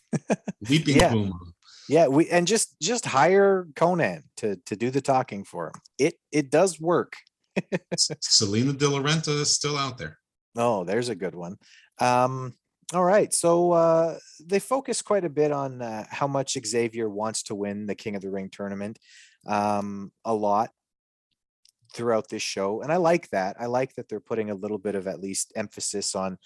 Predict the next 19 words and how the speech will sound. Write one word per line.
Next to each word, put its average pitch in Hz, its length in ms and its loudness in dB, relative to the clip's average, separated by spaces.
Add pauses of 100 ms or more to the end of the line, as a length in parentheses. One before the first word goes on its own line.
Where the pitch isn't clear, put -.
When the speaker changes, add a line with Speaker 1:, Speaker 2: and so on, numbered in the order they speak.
(280)
Speaker 1:
how 123 140 2
much 113 240 0
he 180 340 -6
wants 98 460 -4
it. 120 180 -2 (500)
Um, 110 540 0
it's 135 160 -4
a 151 60 0
good 190 200 4
little 185 240 4
eight-minute 143 400 -2
match 110 380 -2
here. 113 420 -2
Uh, 98 280 -8 (240)
it's 117 180 -4
two 139 680 -2 (560)
really 143 300 2
athletic 123 440 0
guys. 107 520 0